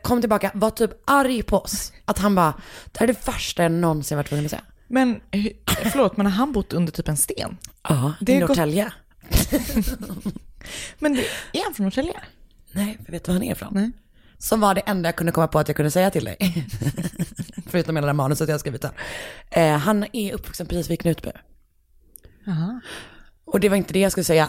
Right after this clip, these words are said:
Speaker 1: Det var, alltså, jag, tänker inte, jag går inte runt och tänker på att jag ska berätta för dig om var
Speaker 2: Nej.
Speaker 1: olika kompisar, men att jag, vi åkte förbi Knutby och
Speaker 2: Just
Speaker 1: åt
Speaker 2: det.
Speaker 1: lunch där. Eh,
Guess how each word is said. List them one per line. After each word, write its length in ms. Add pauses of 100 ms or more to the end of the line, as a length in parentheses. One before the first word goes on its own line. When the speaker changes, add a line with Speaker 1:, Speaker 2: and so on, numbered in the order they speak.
Speaker 1:
Det 200
var, 80
alltså, 180
jag, 240
tänker 200
inte, 180 (160)
jag 100
går 100
inte 120
runt 100
och 60
tänker 180
på 60
att 40
jag 80
ska 80
berätta 240
för 80
dig 100
om 260
var 160
Speaker 2:
Nej. 100
Speaker 1:
olika 380
kompisar, 480
men 280
att 200
jag, 220 (340)
vi 120
åkte 180
förbi 260
Knutby 420
och 100
Speaker 2:
Just 180
Speaker 1:
åt 60
Speaker 2:
det. 60
Speaker 1:
lunch 360
där. 300 (500)
Eh, 640